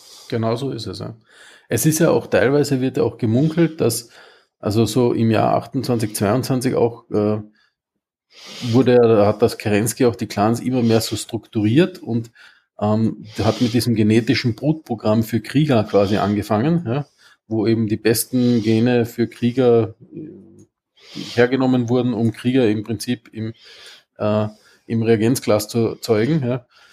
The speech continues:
ähm, in sogenannte sipcos einzuteilen und, und ein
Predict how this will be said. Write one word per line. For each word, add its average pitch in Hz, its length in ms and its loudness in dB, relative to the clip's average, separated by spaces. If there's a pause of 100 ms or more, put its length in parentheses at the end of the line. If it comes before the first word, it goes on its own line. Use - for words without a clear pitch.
(720)
ähm, 120 480 2 (240)
in 120 140 0
sogenannte 117 440 2
sipcos 135 500 -2
einzuteilen 117 680 2
und, 107 180 -2
und 107 300 -6
ein 104 320 -6